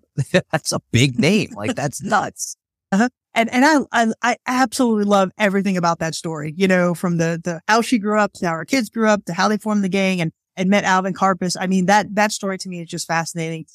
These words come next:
Speaker 2: What led up to the gun, the gun battle. I, I just, I'm a, a major his-, history buff about that story for sure. But to your point, that's exactly what it was, right? It's almost like you're, you're hearing a time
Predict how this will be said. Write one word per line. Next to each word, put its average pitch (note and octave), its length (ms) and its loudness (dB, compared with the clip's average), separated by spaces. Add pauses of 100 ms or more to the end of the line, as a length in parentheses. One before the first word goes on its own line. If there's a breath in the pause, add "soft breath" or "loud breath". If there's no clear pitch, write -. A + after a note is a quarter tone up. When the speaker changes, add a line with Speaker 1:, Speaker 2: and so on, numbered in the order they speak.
(180)
Speaker 2:
What G3 180 0
led G3+ 160 4
up F#3+ 160 2
to - 80 -8
the F3 80 -4
gun, F3+ 240 0 (160)
the F3 140 -4
gun F3 340 -2
battle. E3 460 2
I, F3+ 200 -2
I F3+ 120 -2
just, F3 280 -4
I'm F3 360 -2
a, F3+ 100 -2 (140)
a F#3+ 60 -2
major F#3 580 2 (400)
his-, A3 220 2 (200)
history C#4 380 2
buff G3+ 240 4
about F3+ 300 2
that F3 140 -2
story E3+ 300 -8
for E3+ 140 -8
sure. E3 320 -6 (240)
But G#3 120 -6
to - 80 -6
your C4 80 -2
point, C#4+ 440 2
that's A3 200 0
exactly C4 440 2
what F3 140 2
it - 100 -10
was, F3+ 340 -12
right? G3 260 2
It's G3+ 140 -2
almost A#3 260 0
like A3+ 200 -2
you're, G3 240 -8 (260)
you're G#3 160 2
hearing A3+ 500 2
a F3+ 60 2
time G#3 600 -2